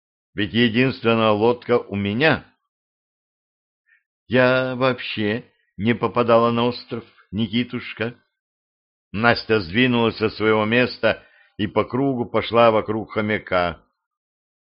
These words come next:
«Это ты сюда пришёл, суженый мой, желанный мой, долгожданный мой?» это ты пришёл и позвал меня по имени?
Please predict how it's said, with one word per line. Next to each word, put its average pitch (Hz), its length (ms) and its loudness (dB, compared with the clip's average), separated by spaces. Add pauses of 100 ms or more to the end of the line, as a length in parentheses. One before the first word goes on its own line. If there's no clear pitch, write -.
(120)
«Это 107 300 0
ты 165 260 -4
сюда 160 400 -2
пришёл, 101 760 -4 (460)
суженый 98 760 -2
мой, 85 480 -4 (540)
желанный 92 1000 -2
мой, 85 500 -8 (640)
долгожданный 120 1500 0
мой?» 87 580 -4 (720)
это 170 440 2
ты 151 320 0
пришёл 160 800 -4 (320)
и 95 80 -8
позвал 101 540 2
меня 131 360 -2
по 139 140 0
имени? 113 760 -6